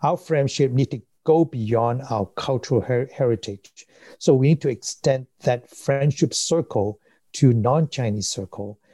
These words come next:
and also begin to develop meaningful relationship with non-Chinese people. And thirdly, that, that host culture is, is, is very important, is that,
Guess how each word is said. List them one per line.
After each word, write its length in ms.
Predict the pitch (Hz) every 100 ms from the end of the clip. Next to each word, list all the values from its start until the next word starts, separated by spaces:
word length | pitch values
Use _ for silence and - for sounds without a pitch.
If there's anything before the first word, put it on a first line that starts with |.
| _ _ -
and 160 | 117
also 380 | 139 135 - 135
begin 460 | 120 110 123 120 120 _
to 100 | -
develop 460 | 110 120 120 117 - -
meaningful 840 | 131 160 165 156 - 139 131 131 _ _ _
relationship 1200 | 123 110 107 131 - - 143 127 - - 120 - -
with 320 | 120 113 -
non-Chinese 920 | 113 107 104 - 113 107 104 101 - _ _ _
people. 440 | 135 120 113 90 _ _ _ _ _ -
And 400 | 139 113 113 117 _
thirdly, 580 | - 190 175 131 110 107
that, 220 | 131 - _ _ -
that 180 | 143 -
host 380 | - 165 156 -
culture 360 | 143 117 120
is, 140 | 113 -
is, 440 | 127 123 113 98
is 60 | 117
very 280 | 127 170 170
important, 520 | 117 - 123 127 117
is 200 | 120 -
that, 180 | 117